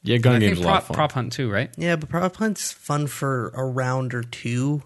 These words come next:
Speaker 3: It's
Speaker 2: Yeah.
Speaker 3: not really a
Speaker 2: Okay,
Speaker 3: fun
Speaker 2: negative
Speaker 3: game.
Speaker 2: Nancy.
Speaker 1: It's a
Speaker 2: I just
Speaker 1: novelty.
Speaker 2: made a comment that's coming back.
Speaker 3: It's not negative. It's realistic.
Speaker 1: But
Speaker 3: Okay,
Speaker 2: You
Speaker 3: I'm
Speaker 2: said
Speaker 3: being
Speaker 2: it.
Speaker 3: real.
Speaker 1: Okay, enough from the overly talked about game.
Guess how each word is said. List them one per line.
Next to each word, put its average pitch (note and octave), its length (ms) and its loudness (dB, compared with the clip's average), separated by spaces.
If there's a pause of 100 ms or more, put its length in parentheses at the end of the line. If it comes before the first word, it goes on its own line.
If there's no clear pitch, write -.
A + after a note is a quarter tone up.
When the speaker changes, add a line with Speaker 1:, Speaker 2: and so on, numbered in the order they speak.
(160)
Speaker 3:
It's A2 260 -2
Speaker 2:
Yeah. C#3 60 -4
Speaker 3:
not D3 240 0
really C3+ 340 0
a A#2+ 40 0
Speaker 2:
Okay, - 320 -4
Speaker 3:
fun C3 220 2
Speaker 2:
negative B2 340 4
Speaker 3:
game. A2+ 120 -4
Speaker 2:
Nancy. G#2+ 280 2
Speaker 1:
It's - 140 4
a - 40 6
Speaker 2:
I D3 60 8
just C#3+ 100 6
Speaker 1:
novelty. D3+ 240 8
Speaker 2:
made C#3+ 80 4
a - 20 -2
comment D3 320 4
that's A#2+ 160 0
coming A2 320 0
back. G2 280 -2
Speaker 3:
It's - 280 -8
not F#3+ 240 -2
negative. D3+ 500 -2
It's C#3+ 140 -2
realistic. C3 540 -2
Speaker 1:
But B2 180 4
Speaker 3:
Okay, D#3+ 140 6
Speaker 2:
You C#3+ 80 6
Speaker 3:
I'm - 40 4
Speaker 2:
said A#2+ 260 6
Speaker 3:
being C3 80 0
Speaker 2:
it. - 20 0
Speaker 3:
real. A#2+ 140 0
Speaker 1:
Okay, B2 140 0
enough C3 280 4
from B2 240 6
the A2+ 160 6
overly G#2 420 4
talked F#2+ 300 2
about F#2 260 2
game. F#2 320 2